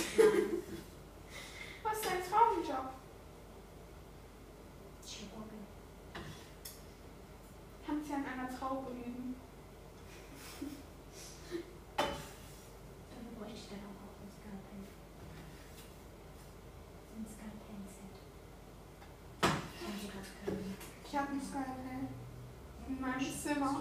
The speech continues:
Speaker 1: ein Skalpell in meinem Zimmer?
Speaker 2: Natürlich.
Speaker 1: Glaubt dir doch jeder.
Speaker 2: Als ich meine Taufe hatte, durfte ich meine Taufkerze selbst gestalten.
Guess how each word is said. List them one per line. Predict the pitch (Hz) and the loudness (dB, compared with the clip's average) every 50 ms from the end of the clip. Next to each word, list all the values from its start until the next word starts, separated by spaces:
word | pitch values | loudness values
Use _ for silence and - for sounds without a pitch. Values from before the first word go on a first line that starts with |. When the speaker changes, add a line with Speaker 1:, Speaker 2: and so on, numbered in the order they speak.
| - - | 2 -2
Speaker 1:
ein | - - | -4 -6
Skalpell | - - - - - - - - - 190 190 190 | -8 -8 -10 -10 -10 -10 -10 -8 -6 -4 -2 -2
in | 185 180 | -2 -2
meinem | 180 180 185 185 - - - | -4 -4 -4 -4 -4 0 2
Zimmer? | - - - - - - 302 311 | 4 4 4 4 4 6 6 6
Speaker 2:
Natürlich. | 311 - 415 494 494 - - 349 349 359 359 - - - - - - | 10 12 12 12 12 12 12 8 8 6 6 2 0 -4 -6 -6 -4
Speaker 1:
Glaubt | 202 190 190 185 - - | -4 -4 -4 -4 -4 -6
dir | 196 185 180 185 | -4 -2 -2 -2
doch | 180 180 190 185 | -4 -4 -4 -2
jeder. | 190 202 196 190 190 | 0 0 2 4 6
Speaker 2:
Als | 311 311 - 339 - | 6 6 4 4 4
ich | - | 8
meine | 339 339 339 339 330 | 10 12 12 12 10
Taufe | - - 311 320 330 - - - | 8 6 8 8 8 8 8 6
hatte, | 277 262 254 254 262 277 269 | 4 4 2 2 0 0 4
durfte | 277 294 311 339 330 - 302 | 6 6 6 6 4 4 2
ich | 294 294 | 2 6
meine | 285 277 269 262 269 262 262 262 277 - | 6 8 8 8 6 6 4 4 2 2
Taufkerze | - 277 277 277 277 277 269 254 254 254 247 233 | 2 2 2 2 2 2 0 0 0 -2 -2 0
selbst | 240 240 247 247 - 269 | 2 2 2 2 0 -2
gestalten. | 254 - - - 226 226 233 233 233 226 202 196 202 | -2 -2 0 2 2 2 2 0 -2 -4 -6 -6 -6